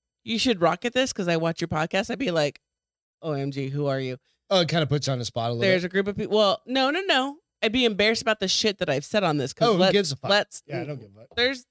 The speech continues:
Speaker 1: there's some things
Speaker 2: This
Speaker 1: I've
Speaker 2: is
Speaker 1: said
Speaker 2: adult time.
Speaker 1: sometimes.
Speaker 2: That's why this shit's all registered as adult talk.
Speaker 1: But there are some things sometimes, like we talked about nips. We
Speaker 2: We got
Speaker 1: talked
Speaker 2: bleached
Speaker 1: about
Speaker 2: buttholes coming up, so
Speaker 1: we,
Speaker 2: whatever.
Speaker 1: we've talked about a lot of stuff that I don't necessarily want people from work.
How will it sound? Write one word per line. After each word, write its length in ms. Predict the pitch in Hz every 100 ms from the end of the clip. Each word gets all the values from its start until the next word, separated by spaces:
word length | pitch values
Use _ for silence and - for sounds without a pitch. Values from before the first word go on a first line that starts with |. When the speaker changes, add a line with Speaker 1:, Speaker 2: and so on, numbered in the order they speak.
| -
Speaker 1:
there's 220 | 233 254
some 160 | 330
things 260 | 339 254 262
Speaker 2:
This 80 | 247
Speaker 1:
I've 80 | 240
Speaker 2:
is 80 | 220
Speaker 1:
said 100 | 208
Speaker 2:
adult 160 | 262
time. 60 | 202
Speaker 1:
sometimes. 600 | 190 170 165 190 220 -
Speaker 2:
That's 180 | - 196
why 160 | 240 247
this 180 | 208 220
shit's 280 | 240 233
all 240 | 220 220 214
registered 680 | 165 196 196 190 - 220 185
as 140 | 147
adult 400 | 139 120 165 175 -
talk. 140 | 147
Speaker 1:
But 80 | 123
there 160 | 233 214
are 60 |
some 180 | 208 277
things 260 | 262 220 214
sometimes, 540 | 208 190 180 143 151
like 160 | 170 165 -
we 140 | 156
talked 200 | 160 156
about 180 | 151 127
nips. 480 | 131 147 139 - -
We 80 | 156
Speaker 2:
We 60 |
got 140 | 202 240
Speaker 1:
talked 80 | 180
Speaker 2:
bleached 140 | 196
Speaker 1:
about 340 | 151 139 190 202
Speaker 2:
buttholes 340 | 165 143 127
coming 200 | 139 127
up, 160 | 117 113
so 160 | - 123
Speaker 1:
we, 100 | 139
Speaker 2:
whatever. 260 | 190 156
Speaker 1:
we've 100 | 131
talked 220 | 135 277 240
about 180 | 233
a 20 | 185
lot 640 | 170 165 190 202 202 208
of 100 | 202
stuff 320 | - 220 196
that 120 | 180
I 80 | 160
don't 240 | 175 214 147
necessarily 680 | 190 190 - 202 196 208
want 220 | 208 190 -
people 220 | 156 160
from 180 | 156 185
work. 280 | 170 175